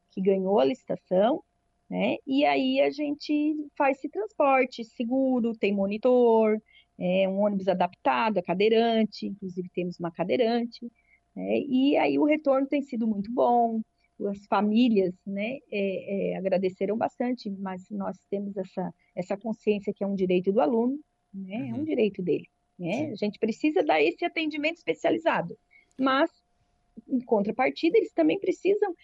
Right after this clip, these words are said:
Speaker 1: se locomover até a, a, a escola,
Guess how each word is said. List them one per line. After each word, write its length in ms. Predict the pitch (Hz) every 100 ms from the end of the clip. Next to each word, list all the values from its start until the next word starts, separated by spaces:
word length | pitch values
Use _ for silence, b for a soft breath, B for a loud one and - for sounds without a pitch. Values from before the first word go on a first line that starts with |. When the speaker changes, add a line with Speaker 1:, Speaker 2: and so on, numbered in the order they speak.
| B _
Speaker 1:
se 180 | - 269
locomover 640 | 254 262 247 226 214 220
até 380 | 208 214 185 -
a, 80 | -
a, 540 | 208 185 190 - - - -
a 100 | 202
escola, 480 | 196 - 180 156